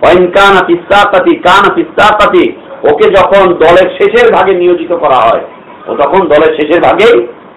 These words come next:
দাঁড়িয়ে দায়িত্ব পালন করতে থাকে। ও চিন্তা করে না যে আমার তো যোগ্যতা হচ্ছে সামনে যাওয়ার, আমাকে কেন পিছনে ফেলে রাখা হয়েছে,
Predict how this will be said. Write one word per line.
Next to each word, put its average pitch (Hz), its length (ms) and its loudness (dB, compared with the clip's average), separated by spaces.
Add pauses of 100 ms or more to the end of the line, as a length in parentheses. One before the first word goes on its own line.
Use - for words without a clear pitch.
(160)
দাঁড়িয়ে 160 460 0
দায়িত্ব - 600 -4
পালন 131 280 -4
করতে 127 220 -6
থাকে। 113 180 -4
ও 139 140 -2
চিন্তা 156 260 -2
করে 143 180 0
না 139 180 -2 (480)
যে 160 80 2
আমার - 300 0
তো 190 80 0
যোগ্যতা 180 400 0
হচ্ছে 170 340 0
সামনে 160 200 -4
যাওয়ার, 151 240 2
আমাকে 143 280 -2
কেন 240 300 -2
পিছনে 156 280 -6
ফেলে 110 160 -8
রাখা 87 220 -8
হয়েছে, - 280 -12